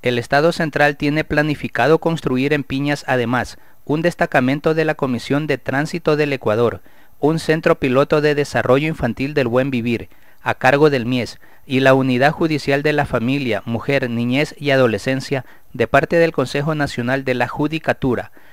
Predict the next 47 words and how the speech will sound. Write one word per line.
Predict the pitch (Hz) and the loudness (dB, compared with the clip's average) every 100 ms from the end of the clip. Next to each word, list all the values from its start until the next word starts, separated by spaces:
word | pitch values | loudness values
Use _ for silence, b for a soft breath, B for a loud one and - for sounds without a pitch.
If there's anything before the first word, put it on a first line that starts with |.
| b | b
para | - 127 123 | -2 2 2
lo | 120 | 2
cual | 147 151 | 2 0
también | 170 160 165 | 0 -4 -4
se | - 151 | -4 -4
necesita | 139 123 - 147 - - | -2 -4 -4 -4 -2 -2
un | - 151 | -2 -2
terreno | 151 143 143 147 143 | -2 0 0 -2 -2
en | |
el | 131 107 | -2 -2
casco | 139 - 139 | -2 0 0
urbano, | 127 113 95 92 b b b - | 2 0 -2 -12 b b b -2
pero | 127 127 | 0 2
el | 127 | 2
alcalde | 120 143 156 175 | 2 2 0 0
oficialmente | 160 143 151 160 160 143 117 | -4 -4 -4 -2 -4 -4 -4
puso | 135 - 156 | -4 -2 0
la | 139 | 4
orden | 123 139 143 131 | 4 4 0 -2
parte | 131 139 - 160 | -2 0 0 0
del | 135 | 0
predio | - 135 151 | -2 -2 -2
municipal | 151 151 143 - - 123 - | -4 -6 -6 -4 -2 -2 0
ubicado | 135 127 - 131 143 | 0 0 0 0 0
en | 147 | -4
el | |
Portete | 135 117 - 131 - 135 b b b - | -2 -2 0 -4 -4 -8 b b b -2
para | 131 131 | 0 0
que | 131 | -2
se | - 123 | -2 0
hagan | 147 160 147 | 0 0 -2
estos | 170 - 170 | -2 0 -2
trabajos | - 110 127 131 143 - b b b | 0 0 0 0 -4 -4 b b b
a | 123 | -4
fin | - 151 | -2 -2
de | 165 | -2
que | 175 156 | -2 -2
Piñas | 147 151 160 | -2 -4 -4
se | - | 0
beneficie, | 143 131 110 156 143 - 104 | 0 0 -2 -2 -4 -4 -6
tal | 135 135 | -4 -2
como | 147 147 | 0 -2
son | - 151 165 | 0 -2 -2
las | - | -4
aspiraciones | 147 135 123 - 147 151 139 | -4 -2 -4 -2 -2 -2 -2
de | 123 | -4
todos. | - 113 98 - | 0 0 0 -8